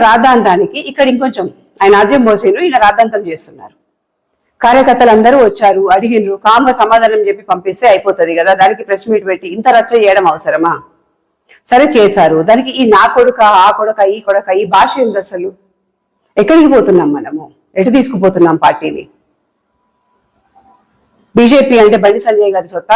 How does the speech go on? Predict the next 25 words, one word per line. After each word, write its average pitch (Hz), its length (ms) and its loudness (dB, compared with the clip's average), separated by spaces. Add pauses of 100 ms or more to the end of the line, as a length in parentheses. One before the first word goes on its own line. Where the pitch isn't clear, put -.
(120)
లేదంటే 196 480 2
ఈటల 190 260 -2
రాజేందర్ 185 380 -4
గారి - 200 -4
సొత్తా? 151 240 -12 (1120)
ఒకవేళ 330 320 4 (120)
సస్పెండ్ 269 340 0
చేసినట్టు 220 440 0
జరిగితే 185 260 -6 (120)
ఇద్దరిని 320 380 2
సస్పెండ్ 277 320 0
చేసి 254 200 -6
పడేయాలి, 156 380 -2
పార్టీకి 220 280 -2
పట్టిన 202 260 -4
దరిద్రం 214 380 -2
పోతుంది. - 260 -18 (4000)
లేదు, 285 200 2 (120)
అట్లా 269 180 -2
సస్పెండ్ 262 360 -4
చేయరు 254 360 2
అంటే - 120 -8 (100)
ఇద్దరిని 403 340 2
వదిలేయాలి. 180 460 0 (760)
ఆయనేం 294 300 4